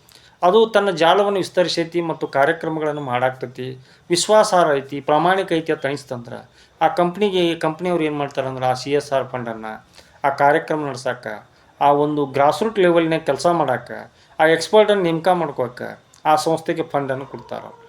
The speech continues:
"ನೀವು ಕಾರ್ಯಕ್ರಮ ಮಾಡಿ ತೋರಿಸ್ರಿ, ಆ ಸಾಧಿಸ್ರಿ" ಅಂತೇಳಿ ಎನ್ ಜಿ ಒ ಕೊಡ್ತಾರೆ. ಅಂದ್ರೆ ಇಷ್ಟೊಂದು, ಆ, ಲಾಭವನ್ನು ಐತಿ. ಇದರಲ್ಲಿ ಸಿಬ್ಬಂದಿ ನೇಮಕನ ಮಾಡ್ಕೋತಾರೆ.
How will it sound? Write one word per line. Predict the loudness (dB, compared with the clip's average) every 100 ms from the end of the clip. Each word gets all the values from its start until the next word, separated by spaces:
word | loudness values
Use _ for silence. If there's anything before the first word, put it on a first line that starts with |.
| -20 _ -6
"ನೀವು | 0 2 2
ಕಾರ್ಯಕ್ರಮ | 2 2 0 -4 -4
ಮಾಡಿ | -2 -2 -2
ತೋರಿಸ್ರಿ, | -2 -2 -4 -10 -10 -4
ಆ | -4
ಸಾಧಿಸ್ರಿ" | 0 0 0 -2 -6 -6 -6
ಅಂತೇಳಿ | -8 -12 -8 -8
ಎನ್ | -6
ಜಿ | -4
ಒ | -6
ಕೊಡ್ತಾರೆ. | -8 -20 -18 -16 -16 _ _ _ _ _ -6 0
ಅಂದ್ರೆ | 2 4 2 0 -6 _ _ _ _ _ -20 -12
ಇಷ್ಟೊಂದು, | -8 -2 0 2 4 6 6 4 -4 -18 _ _
ಆ, | 2 4 4 4 2 0 -4 -10 -16 -8
ಲಾಭವನ್ನು | 2 2 2 -2 -4
ಐತಿ. | -6 -6
ಇದರಲ್ಲಿ | -6 -6 -6
ಸಿಬ್ಬಂದಿ | -6 0 0 0
ನೇಮಕನ | -4 -4 -4 -6
ಮಾಡ್ಕೋತಾರೆ. | -8 -12 -14 -16 -16 -16 -18 -20